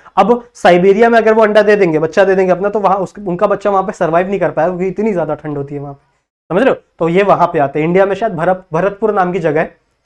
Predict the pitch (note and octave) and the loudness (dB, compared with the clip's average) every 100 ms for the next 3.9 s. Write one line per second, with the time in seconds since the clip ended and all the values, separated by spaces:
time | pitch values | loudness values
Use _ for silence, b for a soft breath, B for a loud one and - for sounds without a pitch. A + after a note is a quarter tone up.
0 | _ _ - F3+ F3 F3+ E3 D3 G3 F#3 | _ _ 0 0 2 0 0 -2 -2 2
1 | D#3 E3+ E3+ E3+ _ _ _ C#3+ D#3 D#3 | 4 4 2 -6 _ _ _ -2 -2 -2
2 | F3 E3 C#3 C#3 G#3 D3+ E3+ E3+ C#3+ C#3 | -2 -2 -2 -4 -6 -2 -2 -2 -6 -6
3 | C3+ C3 D3 _ - F3 F#3 F#3+ | -10 -14 -20 _ -2 0 0 -2